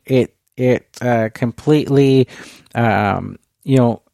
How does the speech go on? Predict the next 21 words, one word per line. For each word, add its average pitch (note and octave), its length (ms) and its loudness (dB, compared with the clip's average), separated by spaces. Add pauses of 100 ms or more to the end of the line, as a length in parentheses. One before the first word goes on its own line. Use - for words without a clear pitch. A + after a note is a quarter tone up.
(300)
it B2+ 140 -8
drives C3+ 260 0
me C3 140 2
bonkers A2+ 520 0
being C3 240 0
here A2 200 0
doing G#2 280 -4
this - 300 -12 (380)
sort A#2+ 180 0
of A2 60 -2
thing. G#2+ 160 -2
So, G#2 180 0
you B2 140 -2
know, B2 180 0
I'm A#2+ 120 -2
not B2+ 200 -2
taking A#2+ 340 -2
on G#2 200 -2
these G#2 160 -6
types - 240 -6
of, G2 160 -8